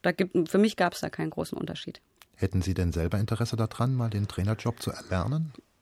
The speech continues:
Speaker 1: Ähm, sicherlich, ja. Also ich hab, äh, die A-Lizenz, das ist ja die zweithöchste Lizenz, die man in Deutschland erwerben kann, die habe ich, ähm,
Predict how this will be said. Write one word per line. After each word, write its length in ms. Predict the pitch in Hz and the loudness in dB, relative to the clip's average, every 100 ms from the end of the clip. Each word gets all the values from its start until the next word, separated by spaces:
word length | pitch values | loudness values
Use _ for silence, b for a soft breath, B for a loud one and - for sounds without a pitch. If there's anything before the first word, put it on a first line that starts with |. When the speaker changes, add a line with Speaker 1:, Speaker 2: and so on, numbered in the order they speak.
| _ 196 | _ 2
Speaker 1:
Ähm, 640 | 196 202 202 202 190 170 | 6 8 8 8 8 6
sicherlich, 520 | 233 269 202 180 175 | 8 8 8 8 8
ja. 280 | 175 190 247 | 6 8 8
Also 160 | 254 202 | 8 8
ich 120 | 214 | 8
hab, 180 | 233 - | 6 6
äh, 200 | 190 214 | 4 6
die 140 | 202 | 6
A-Lizenz, 680 | - 214 226 233 214 214 - | 6 6 4 4 6 4 2
das 180 | - 185 | 0 -2
ist 80 | 196 | 0
ja 80 | 190 | 0
die 100 | 190 | 0
zweithöchste 580 | - 190 185 190 - 190 | 2 2 2 -2 -2 -2
Lizenz, 420 | 190 - 190 185 | 0 2 2 4
die 100 | 190 | 2
man 260 | 180 180 | 4 4
in 100 | 180 180 | 2 2
Deutschland 360 | 185 - 180 | 2 2 2
erwerben 400 | - 165 185 220 | 2 2 2 2
kann, 240 | - 202 190 | 0 2 2
die 140 | 165 | 2
habe 200 | - 262 | 4 4
ich, 160 | 269 - | 2 0
ähm, 420 | 226 220 226 226 | 2 2 2 0